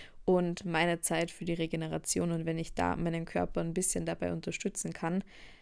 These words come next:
dann mache ich das natürlich sehr, sehr gern. Das bestelle ich eben auch bei Sunday Natural. Das habt ihr bestimmt schon öfter in meiner Story gesehen.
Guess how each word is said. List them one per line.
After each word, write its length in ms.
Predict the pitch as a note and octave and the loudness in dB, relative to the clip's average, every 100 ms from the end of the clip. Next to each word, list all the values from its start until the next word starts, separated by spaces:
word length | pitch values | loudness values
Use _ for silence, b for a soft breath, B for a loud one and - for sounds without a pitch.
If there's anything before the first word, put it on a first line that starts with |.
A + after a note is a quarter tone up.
| B - | B -2
dann 240 | D#3+ E3 | 0 2
mache 220 | E3 E3+ | 0 0
ich 120 | G3 - | -4 -2
das 220 | E3 - | -2 -2
natürlich 400 | E3 - F3 - | -4 -4 -4 -2
sehr, 220 | - - | -2 0
sehr 240 | - E3 | 0 -4
gern. 380 | E3 - F#3+ G#3 | -2 2 4 4
Das 180 | F3 - | 2 -2
bestelle 340 | - - E3 | -6 -2 -2
ich 120 | D#3+ - | -2 -4
eben 160 | E3+ | -4
auch 200 | E3 E3 | -2 -4
bei 160 | - E3 | -2 -2
Sunday 320 | - E3 E3 | 0 0 0
Natural. 400 | E3 F3+ - F3+ | -2 -2 -2 -2
Das 200 | E3+ - | 0 -2
habt 140 | - - | -2 -4
ihr 80 | |
bestimmt 420 | E3+ - F3+ F3+ - B B B - | -4 -2 -2 -2 -6 B B B -2
schon 320 | - A3 A3 | 4 6 8
öfter 400 | F3+ F3 - F3 | 6 2 0 0
in 100 | F3+ | 2
meiner 220 | E3+ E3+ | 0 0
Story 340 | E3+ - F#3 E3 | 0 2 2 0
gesehen. 600 | - - D#3+ D#3+ A3+ | -2 -2 0 0 0